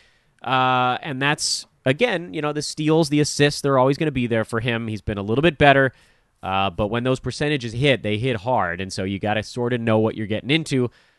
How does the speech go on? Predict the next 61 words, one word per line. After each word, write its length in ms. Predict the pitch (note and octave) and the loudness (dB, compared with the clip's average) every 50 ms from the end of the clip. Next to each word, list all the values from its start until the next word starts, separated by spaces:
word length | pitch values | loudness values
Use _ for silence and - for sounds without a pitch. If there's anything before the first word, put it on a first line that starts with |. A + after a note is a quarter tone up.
| _ _ _ _ _ _ _ _ _ _ _ - | _ _ _ _ _ _ _ _ _ _ _ 2
As 200 | D3 C#3+ E3+ F#3 | 4 4 6 6
with 100 | B3 B3 | 4 6
a 20 | C4+ | 6
lot 200 | C#4 D4 D4+ C#4 | 8 8 8 8
of 40 | |
guys, 280 | F#3 D#3+ B2+ C#3 F#3 F#3 | 8 6 6 6 4 2
he 40 | A3 | 0
made 180 | A#3 C4+ D#4+ | -2 -2 4
my 140 | F4 F#4 F#4 | 6 6 6
specialist 560 | G4+ - - B3+ D#4+ F#4 - F4 D#4 G#3+ - | 6 6 4 4 4 4 2 -2 -4 -2 0
list 220 | E3+ E3+ F3 - F3 | 0 0 2 2 2
on 100 | E3 E3+ | 0 0
Friday, 400 | - - G#3 B3 D4 C#4 G#3+ E3 | 2 4 4 4 6 6 4 4
remember? 560 | C#3 B2 A#2 A2 G2+ G2 G2+ A#2 F3+ A3 G3+ _ _ _ _ _ _ _ _ | 4 2 2 2 0 2 2 2 2 0 -2 _ _ _ _ _ _ _ _
You 80 | C3+ C#3+ | 0 2
know, 80 | F3+ | 4
I 80 | G#3+ A3+ | 4 4
didn't 200 | A3+ B3+ C4 A#3+ | 4 2 2 0
ace 200 | B3 C#4 - - | 0 0 0 0
him 80 | G#3+ | 0
out 160 | A#3+ C#4 D#4 A#3+ | 2 2 4 4
of 60 | D3 | 4
that 200 | C3 B2+ C#3 - | 2 2 2 0
just 160 | D#3 D3+ - | -4 -6 -4
'cause 160 | - E3+ D3+ | -4 -2 0
I 80 | D#3 D3+ | 0 2
don't 140 | D#3 D#3 D3+ | 2 0 0
like 160 | D#3 D#3 C#3+ | -2 -2 -2
his 140 | C#3+ A#2+ - | -4 -2 0
game. 340 | F#3+ A#3 B3 G3 D#3+ D3+ - _ _ _ _ _ _ | 0 2 2 0 -2 -4 -8 _ _ _ _ _ _
He's 220 | - C#3 F#3 A3 | -2 -2 0 0
a 40 | - | -2
specialist, 640 | - - - C#4+ F#4 - A#3 F3 C#3 D3 F3 - - - | -2 0 0 0 0 0 0 0 0 0 -2 -4 -8 -6
and 180 | - E3 D#3+ F#3 | -4 -2 -2 -2
he 80 | G#3+ | -2
fits 300 | G3 - B3 D#4 - - | -2 0 0 0 0 -2
in 60 | F#3 | -4
a 80 | C#3 B2+ | -4 -2
lot 180 | A#2+ B2 C3 D#3+ | 0 0 0 0
of 80 | - | -2
formats. 600 | - A3 B3 C4+ A#3 B2 G2+ D#2+ - - - - _ _ _ _ _ - | -6 -6 -6 -4 -2 -2 -2 -4 -6 -8 -12 -12 _ _ _ _ _ -8
This 180 | G#2+ D3 D#3+ - | -6 -6 -4 -4
is 160 | A#3 G#3+ G3 - - | -4 -4 -2 2 6
R 240 | F3 F#3+ G3+ G#3+ | 8 10 10 10
O 80 | G#3+ G#3+ | 10 8
I 160 | G#3+ A#3 C4 | 8 6 6
time 260 | - - E3+ C#3 B2+ | 4 2 -2 -2 -2
of 60 | A#2 A2+ | -2 -4
the 60 | A#2 | -4
year. 220 | G#2+ G#2 F2 E2+ | -4 -4 -4 -6
It's 140 | G2 - - | -8 -6 -2
not 320 | C#3+ D3+ F3+ F#3 - _ | 0 0 0 0 -2 _
pick 180 | - G#3 G3+ _ | -2 -2 -2 _
the 80 | - F#3+ | -2 0
guy 220 | F3+ F#3 F#3 F#3+ | 2 4 4 4
that's 180 | F3 E3 - - | 2 0 -2 -2
gonna 180 | - E3+ E3+ | -4 -4 -2
be, 300 | D#3+ E3+ F3 F3 E3+ C#3+ - _ _ _ _ _ - | -2 -2 -2 -2 -2 -4 -6 _ _ _ _ _ -6
you 100 | C#3+ C#3+ | -2 0
know, 180 | C3 B2+ C3+ | 2 2 2
the 320 | B2+ B2 C3+ B2+ A#2+ A#2 | 2 2 0 0 -2 -4